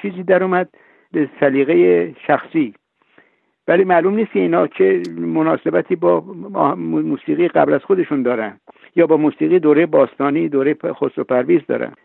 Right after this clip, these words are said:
ولی وزیری که آمد هم محدوده کار رو مشخص کرد در تعریف موسیقی ملی و هم کوشش کرد که از همه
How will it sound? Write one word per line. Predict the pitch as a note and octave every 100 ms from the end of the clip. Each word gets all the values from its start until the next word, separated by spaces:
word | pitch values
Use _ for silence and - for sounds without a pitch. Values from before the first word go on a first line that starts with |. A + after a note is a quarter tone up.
| _ -
ولی | F3 G#3 G3
وزیری | F3+ E3 D#3 F#3+ G#3
که | A3
آمد | F3 F#3 G3+ G3 _
هم | D3 F3+ G3 F#3+ _ _ E3+
محدوده | D#3+ A#2+ D3 E3+ F#3
کار | - G3 F#3+
رو | F#3+
مشخص | F#3 F#3+ D#3+ F3 D3 F#3
کرد | F3+ D#3+ _ _
در | F#3 D#3
تعریف | D3+ D3+ D#3+ D#3+ E3 D#3+ E3 E3+ E3
موسیقی | D#3 - D#3 D3+ D3+
ملی | D#3 D3 D3+ D#3 D3 - _ E3+
و | C#3
هم | F3 G3 G3+ - _ _ -
کوشش | D#3+ - G#3 -
کرد | E3 D3+
که | E3
از | D3+ C#3+ _ _ _
همه | - E3 F#3+ F3+ C#3+ B2